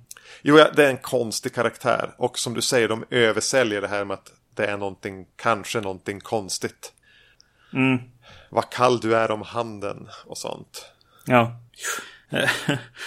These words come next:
Speaker 2: Och sen, jag vet inte, när det blir så här, när de går till, eh, Dracula-mytos och,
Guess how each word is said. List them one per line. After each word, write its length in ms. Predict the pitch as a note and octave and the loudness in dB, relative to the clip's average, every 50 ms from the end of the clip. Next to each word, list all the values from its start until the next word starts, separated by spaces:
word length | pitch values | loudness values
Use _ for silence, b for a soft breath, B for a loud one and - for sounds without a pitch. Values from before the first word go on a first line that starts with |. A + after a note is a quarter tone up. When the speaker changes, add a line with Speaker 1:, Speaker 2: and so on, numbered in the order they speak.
| B B B B | B B B B
Speaker 2:
Och 140 | B - D#3+ | B 4 6
sen, 340 | - - E3 D#3+ D#3+ D#3+ D3 | 8 8 8 8 8 6 4
jag 240 | C#3+ - D3 D3 C#3+ | 4 6 8 10 10
vet 240 | D3 D3 C#3+ - - | 10 8 8 6 0
inte, 240 | A2+ G#2+ A2 G#2 | -4 -2 0 2
när 140 | A2 A#2+ B2+ | 4 6 6
det 80 | C3 C#3+ | 6 8
blir 200 | C#3 D3 D3 C#3+ | 8 6 6 6
så 120 | - - | 6 6
här, 260 | A2+ A#2 A#2 A2+ A2+ - B B B B B | 6 8 6 6 4 2 B B B B B
när 120 | - B2+ | -2 0
de 140 | B2 B2+ C3+ | 0 0 0
går 260 | C3 C#3+ C#3+ C#3+ C3+ | 2 4 4 4 4
till, 380 | B2+ - - A#2+ A2+ A2 A2 A2 | 2 -2 -4 -6 -6 -4 -4 -2
eh, 40 | A2+ A2 A2+ G#2+ G#2 A2+ A#2+ A#2 | -2 -2 -2 -2 -4 -6 -8 -6
Dracula-mytos 1700 | - B2 A2+ A#2+ B2 B2 A#2+ A#2 A#2 A#2+ - - A#2+ A2+ G#2+ G#2+ A2 A2+ A#2 A#2+ B2+ C3 C3 B2+ B2+ B2 _ - B2 A2 A2+ - - - | -4 -4 -2 -2 -2 -2 -2 -2 -4 -4 -6 -6 -4 -2 -2 -2 -2 -2 -4 -4 -6 -6 -6 -6 -8 -10 _ -10 -10 -8 -10 -10 -12 -10
och, 320 | A#2+ A2 G#2 G#2 G#2+ G#2+ | -8 -6 -6 -4 -6 -6